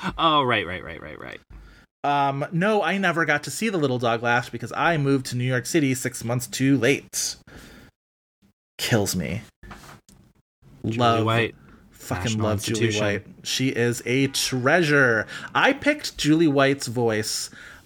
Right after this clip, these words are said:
Speaker 2: on the new season of, uh, Big Mouth from, like, two hundred paces. All of a sudden, I was, like, across the room, and I was like, "Hark, what is that? The beautiful, warm Southern drawl of Julie White?" And, like,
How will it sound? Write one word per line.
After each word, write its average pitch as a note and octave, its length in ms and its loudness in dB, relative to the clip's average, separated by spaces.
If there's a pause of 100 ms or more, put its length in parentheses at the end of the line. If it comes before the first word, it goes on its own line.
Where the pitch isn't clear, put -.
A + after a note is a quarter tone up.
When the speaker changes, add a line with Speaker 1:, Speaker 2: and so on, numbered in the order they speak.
Speaker 2:
on C3+ 220 4
the C3+ 80 0
new C#3 180 2
season C#3 600 2
of, A#2+ 600 2 (440)
uh, A#2 180 2
Big C3 260 -2
Mouth D#3+ 400 2 (240)
from, D3 280 0
like, B2+ 260 2
two D3+ 240 2
hundred A#2+ 300 0
paces. G#2 440 -4
All C3+ 160 0
of E3 80 0
a D#3+ 40 -2
sudden, D3+ 260 0
I C#3+ 60 0
was, D#3 160 2
like, F3+ 100 0
across F3+ 460 0
the E3+ 100 0
room, C3+ 300 0 (320)
and E3 120 2
I F3+ 60 2
was F3 140 0
like, F3 160 0
"Hark, G3+ 480 0 (320)
what F3 180 0
is G#3+ 140 0
that? G3+ 580 2
The D#3+ 720 0
beautiful, A#3+ 840 2
warm F#3 640 2
Southern F#3 640 2
drawl D3 420 2
of B2 120 0
Julie C#3 340 0
White?" B2+ 520 0
And, C3 200 0
like, B2 220 2